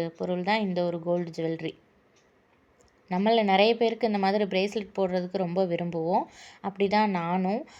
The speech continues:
ஆ, இது வந்து நான் எப்படி வாங்கினேன்னா, என்னோட ஹஸ்பண்டோட சேலரியில மாசம் ஒரு ஐயாயிரம் ரூபா வந்து எனக்கு கண்டிப்பா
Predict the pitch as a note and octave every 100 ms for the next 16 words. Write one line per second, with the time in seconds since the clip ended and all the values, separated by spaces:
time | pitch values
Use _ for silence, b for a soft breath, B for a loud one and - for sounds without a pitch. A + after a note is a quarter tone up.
0 | B - G3 F#3+ F#3+ G3 G#3 C4 A3+ F#3
1 | F#3+ - C4 G#3+ G3+ G3+ F#3+ F3+ G#3+ B3
2 | G#3 F#3+ F#3+ F3+ G#3 A3+ G#3 G3 F#3+ F#3
3 | F#3 F#3 F#3 B3 B B B - G3 A#3+
4 | C#4 C4+ A3+ G3+ F3+ F#3 F#3+ G3 F#3+ G3
5 | G#3+ F#3+ F#3 A3 F#3 F3+ F#3 F3 F3+ G3
6 | G#3